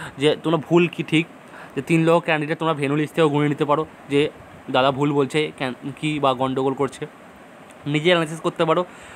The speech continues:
কোনো অসুবিধা হলে কমেন্ট বক্সে জানাও, আর কিরম কী স্কোর হয় সেটাও তোমরা জানাতে পারো। আর সবচেয়ে বড়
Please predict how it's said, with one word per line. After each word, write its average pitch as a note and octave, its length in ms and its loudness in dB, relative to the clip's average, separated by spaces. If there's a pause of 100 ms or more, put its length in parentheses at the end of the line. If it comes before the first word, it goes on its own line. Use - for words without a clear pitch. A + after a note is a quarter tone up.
(140)
কোনো C#3+ 140 0 (100)
অসুবিধা C#3+ 260 -2
হলে C#3+ 200 0
কমেন্ট B2 200 -2
বক্সে C3 220 -10
জানাও, B2 180 0 (500)
আর B2 100 4 (440)
কিরম D3+ 320 2
কী E3+ 180 -2
স্কোর C#3+ 240 2 (100)
হয় D#3 140 4 (360)
সেটাও D#3 260 0
তোমরা D#3+ 200 0
জানাতে C3+ 300 -2
পারো। C#3 140 0 (600)
আর A#2+ 120 6 (120)
সবচেয়ে C#3+ 300 -2
বড় C#3 100 4